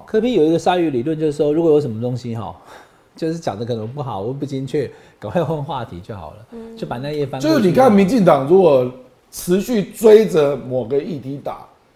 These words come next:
Speaker 3: 表示有得分。那目前就出现两个议题，民进党发现有得分了，
Speaker 1: 嗯。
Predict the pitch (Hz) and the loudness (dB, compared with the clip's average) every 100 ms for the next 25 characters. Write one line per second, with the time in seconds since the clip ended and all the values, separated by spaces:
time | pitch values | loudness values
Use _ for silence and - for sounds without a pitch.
0 | _ 131 120 175 151 127 - 113 101 110 | _ -8 -6 -4 -4 -4 -8 -16 -14 -12
1 | 101 104 - _ _ _ _ _ _ _ | -12 -12 -14 _ _ _ _ _ _ _
2 | - 190 190 185 143 160 139 147 143 127 | -8 0 0 2 0 -2 -2 -6 -6 -6
3 | 110 90 101 107 92 - - _ _ _ | -6 -10 -12 -12 -14 -18 -20 _ _ _
4 | _ _ _ _ 131 151 160 113 139 139 | _ _ _ _ -8 -4 -2 -2 -2 -4
5 | 127 90 82 95 98 98 92 | -6 -10 -14 -14 -12 -12 -12